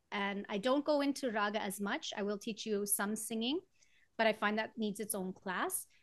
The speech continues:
And then I do, uh, quite a few classes on, um, bhajan and kirtan. So I go through different deities and we learn the stories to make that connection with the songs. And then I'll teach some songs. So that's its own little course. However, right now I'm also teaching raga. So if people are interested in raga,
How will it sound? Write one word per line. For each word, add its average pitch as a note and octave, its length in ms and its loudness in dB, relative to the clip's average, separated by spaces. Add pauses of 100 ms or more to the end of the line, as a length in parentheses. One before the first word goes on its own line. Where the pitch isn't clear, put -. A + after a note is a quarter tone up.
(120)
And A3+ 100 2
then A3 120 4
I G#3+ 60 2
do, G#3+ 300 2
uh, G#3 60 -6
quite G#3 200 -2
a G3+ 60 -2
few G#3 140 -8
classes G3 520 -2
on, F#3+ 560 -4
um, F3+ 340 -4 (760)
bhajan G#3 340 0
and F3+ 140 -2
kirtan. A3+ 360 2
So G3+ 120 -2
I G3+ 80 0
go G3+ 160 -2
through G#3 140 -2
different G3+ 340 -6
deities G3 460 -2
and G3+ 120 -4
we G3 80 -4
learn G3 220 -6
the G#3+ 60 -8
stories A#3+ 600 0 (280)
to A#3 100 0
make G#3 160 0
that - 160 -4
connection G#3 400 -4
with G3+ 120 -6
the G3+ 60 -10
songs. F#3+ 400 -6
And G3 100 -2
then F#3 100 -2
I'll F3+ 100 -8
teach - 320 -10
some F#3+ 140 -4
songs. G3 480 -10 (320)
So - 120 -2
that's C#4+ 220 6
its D#4 120 -2
own B3 260 2
little G#3+ 220 2
course. - 480 -8 (300)
However, A#3+ 680 4 (280)
right A3 180 6
now A3+ 180 4
I'm A3 120 2
also A3 240 -2
teaching G3+ 460 -4
raga. F#3+ 340 -2
So A#3 140 -4
if G3+ 100 -6
people G#3 240 -4
are G3+ 80 -2
interested G#3 420 -6
in F#3+ 120 -2
raga, F#3 380 -4